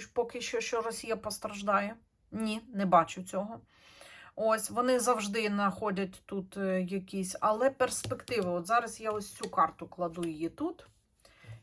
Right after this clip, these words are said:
і докладу на майбутнє. От на майбутнє так. От на майбутнє так. От майбутнє тут.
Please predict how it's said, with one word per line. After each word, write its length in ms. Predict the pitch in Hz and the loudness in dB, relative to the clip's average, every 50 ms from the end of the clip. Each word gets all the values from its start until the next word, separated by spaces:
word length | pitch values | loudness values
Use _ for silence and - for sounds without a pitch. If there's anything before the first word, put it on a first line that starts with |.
| - - | -14 -10
і 100 | 214 233 | -8 -2
докладу 720 | 196 208 - - - 220 226 220 196 185 190 156 147 127 - _ _ _ _ _ _ _ _ _ _ _ _ _ _ - | 2 2 2 2 2 0 0 0 2 0 -2 -2 -4 -8 -14 _ _ _ _ _ _ _ _ _ _ _ _ _ _ -6
на 160 | 185 196 214 | 0 2 2
майбутнє. 720 | 226 240 233 226 196 185 196 190 180 - - 143 135 135 - _ _ _ _ _ _ _ _ _ _ _ _ _ - _ _ - - _ _ - - - - _ _ _ _ _ _ _ _ _ _ _ _ - - | 4 4 2 2 2 -2 -2 -2 -4 -4 -6 -12 -12 -12 -14 _ _ _ _ _ _ _ _ _ _ _ _ _ -20 _ _ -20 -20 _ _ -16 -16 -16 -16 _ _ _ _ _ _ _ _ _ _ _ _ -20 -8
От 220 | - 208 208 208 - | -6 -6 -6 -4 -2
на 120 | 214 214 | -2 0
майбутнє 640 | 220 220 220 220 196 208 277 302 302 - 196 170 156 | 2 2 0 0 0 0 0 -2 -2 -2 -4 -6 -6
так. 440 | - - 170 165 160 - - - _ _ _ _ _ _ _ - _ _ _ _ _ _ - _ _ _ _ _ - - - _ - - - _ _ - - - - _ _ _ _ _ _ - - - | -2 -2 -2 -2 -2 -6 -14 -20 _ _ _ _ _ _ _ -20 _ _ _ _ _ _ -20 _ _ _ _ _ -20 -20 -20 _ -18 -18 -18 _ _ -10 -10 -10 -10 _ _ _ _ _ _ -20 -16 -8
От 240 | 165 214 220 - | -6 -6 -6 -4
на 120 | 214 208 208 | -2 0 0
майбутнє 720 | 202 196 196 196 185 185 247 294 302 - - 160 156 143 - | 2 2 2 0 0 -2 -2 -4 -4 -4 -4 -6 -6 -6 -6
так. 400 | - 185 180 180 180 - - - _ _ _ _ _ _ _ _ _ _ _ _ - - - - - _ - - - - - _ _ _ _ _ _ _ _ _ _ _ _ _ _ _ _ - _ _ _ - - - _ - | -2 0 0 0 0 -4 -12 -20 _ _ _ _ _ _ _ _ _ _ _ _ -12 -12 -12 -12 -12 _ -18 -16 -16 -16 -16 _ _ _ _ _ _ _ _ _ _ _ _ _ _ _ _ -20 _ _ _ -20 -20 -20 _ -14
От 220 | - 233 247 247 - | -6 -6 -6 -6 -4
майбутнє 680 | 220 233 226 220 190 185 202 208 196 - - 160 156 | -2 0 0 0 0 -2 -2 -2 -4 -4 -6 -8 -8
тут. 360 | - - - 139 - _ - | -8 -10 -14 -16 -16 _ -20